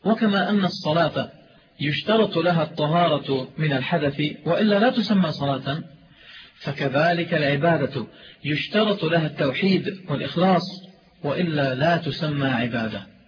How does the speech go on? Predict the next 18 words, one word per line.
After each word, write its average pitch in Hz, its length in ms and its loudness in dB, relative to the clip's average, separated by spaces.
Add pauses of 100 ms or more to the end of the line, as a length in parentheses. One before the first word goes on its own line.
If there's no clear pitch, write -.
(920)
والمسألة 175 880 0 (260)
جد 151 220 -2
خطيرة، 131 520 -4 (840)
وهي 170 340 2
مسألة 170 600 0
تتعلق 147 880 -2 (320)
بالشرك، - 560 -4 (1000)
والله 160 1400 0
سبحانه 185 440 -2
وتعالى 151 380 0
يقول: 170 580 0 (440)
"إن 202 220 4
الله 143 440 0
لا 160 360 4
يغفر 165 680 0
أن 151 100 -2
يشرك 139 440 -4
به 110 240 -8